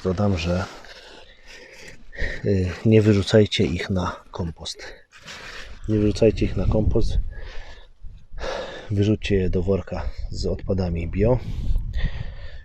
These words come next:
ponieważ z-, nawet jeśli te liście nie były chore, to żeby nie zaczęły nagle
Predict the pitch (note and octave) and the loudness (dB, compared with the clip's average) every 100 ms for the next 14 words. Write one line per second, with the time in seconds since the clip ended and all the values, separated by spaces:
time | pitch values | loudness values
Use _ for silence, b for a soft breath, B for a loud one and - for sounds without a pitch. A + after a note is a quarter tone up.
0 | B B - - - - - - - A#2+ | B B -20 -18 -14 -12 -12 -10 -2 2
1 | G#2+ G#2 - - B B B B B _ | 4 4 0 -8 B B B B B _
2 | _ _ - B B B B B - - | _ _ -20 B B B B B -20 -20
3 | - - - - A2+ G#2 F#2 G#2+ F#2+ G#2 | -20 -16 -12 2 6 6 6 0 0 -2
4 | F2 - - G2+ G2+ - F#2+ F#2+ A2 G#2 | -4 -4 2 4 4 0 0 2 6 8
5 | G2 G2 G2 B2 B B B B B - | 8 6 6 6 B B B B B -20
6 | B B B B B B B B B B | B B B B B B B B B B
7 | B B B B B B - - A#2 B2 | B B B B B B -14 0 4 4
8 | A#2 B B B _ B B B B B | 2 B B B _ B B B B B
9 | B B - - - G#2+ G2 G#2 G2 F#2 | B B -20 -12 0 2 4 4 4 2
10 | - A2+ G#2 G2 F#2+ F#2+ | 4 6 6 4 2 0